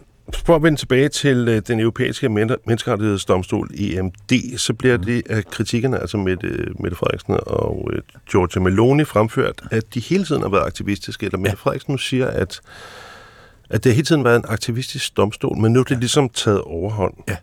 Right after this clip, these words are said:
Speaker 1: Jeg ved, at du mener, at en del af problemet er, at man blander tingene sammen, at kritikerne i virkeligheden ikke kan lide de bestemmelser og rettigheder, som domstolene skal forvalte, men
Speaker 2: Mhm.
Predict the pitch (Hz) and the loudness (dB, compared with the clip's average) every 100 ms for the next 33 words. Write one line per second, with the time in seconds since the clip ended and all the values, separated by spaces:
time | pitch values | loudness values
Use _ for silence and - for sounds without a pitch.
0 | _ _ _ 113 117 139 151 - 123 139 | _ _ _ 0 2 4 4 2 0 2
1 | 123 107 131 - 107 107 - 107 - 117 | 2 4 2 2 2 0 0 -2 -2 -4
2 | 104 107 98 95 101 - 98 95 104 92 | -2 0 4 2 2 2 2 0 -2 -2
3 | - 98 92 98 101 - - - 104 - | 0 0 -2 -4 -6 -10 -4 0 0 0
4 | 104 104 95 104 110 104 - 113 107 123 | 0 0 0 0 0 -2 -2 -2 -2 -4
5 | - 90 - - 82 - - 85 92 87 | -6 -6 -4 -4 -4 -6 -6 -6 -4 -2
6 | 98 90 90 - 101 87 - 92 78 90 | 0 2 0 0 0 0 -2 -4 2 0
7 | - 104 113 110 - 101 | 2 2 2 2 -2 -2